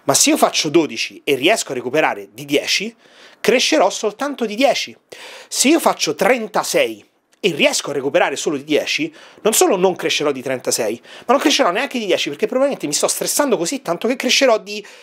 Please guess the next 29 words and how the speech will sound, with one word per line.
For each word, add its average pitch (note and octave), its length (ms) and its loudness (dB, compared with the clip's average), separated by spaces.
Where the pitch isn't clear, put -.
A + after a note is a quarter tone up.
sette. - 520 -4
Ok? D3 360 2
Per B3+ 140 4
cui, D3 360 2
prima C#4 240 0
di A3 120 -4
tutto, E3+ 420 2
bisogna F#3+ 300 -6
capire G#3 240 0
qual F3 120 2
è D#3 40 2
il C#3 80 -4
nostro D#3+ 320 -4
range C3+ 260 -4
di D#3 80 -8
volume, D#3 540 0
di C#3+ 160 -12
volume D#3 300 2
recuperabile. B2 640 0
Io F#3 200 2
ho C#3+ 220 -2
parlato D#3 340 -2
spesso - 460 -8
del A#2 380 2
fatto - 560 -4
che C#3 100 0
l'ipertrofia D#3+ 760 0
è E3 160 2
un A#2+ 500 -2